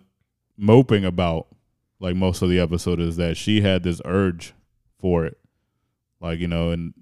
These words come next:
possibly in the back of her mind, like, "Why does it have to be a boy? Like, all he's ever talked about is he wanting a boy. Like, what about me? Like, I'm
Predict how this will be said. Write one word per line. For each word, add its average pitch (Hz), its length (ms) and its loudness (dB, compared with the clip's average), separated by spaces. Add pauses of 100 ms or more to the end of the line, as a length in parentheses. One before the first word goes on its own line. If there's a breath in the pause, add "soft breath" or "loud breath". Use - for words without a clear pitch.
(140)
possibly 92 420 -4
in 87 80 -6
the 85 60 -8
back 90 180 0
of 87 80 0
her 85 60 0
mind, 87 260 -2
like, 82 140 -4
"Why 85 180 0
does 82 80 -4
it 85 60 -4
have 85 200 -4
to 87 60 -10
be 85 420 -8 (300)
a 92 60 -16
boy? 92 360 0
Like, 85 280 -4 (400 soft breath)
all 90 160 4
he's 95 180 0
ever 92 160 0
talked 90 300 0
about 90 260 0
is 90 100 0
he 92 80 -2
wanting 92 320 -2
a 95 60 0
boy. 98 380 4
Like, 85 160 -4
what 87 120 -2
about 87 280 -2
me? 92 380 -2
Like, 80 280 -6
I'm 82 260 -10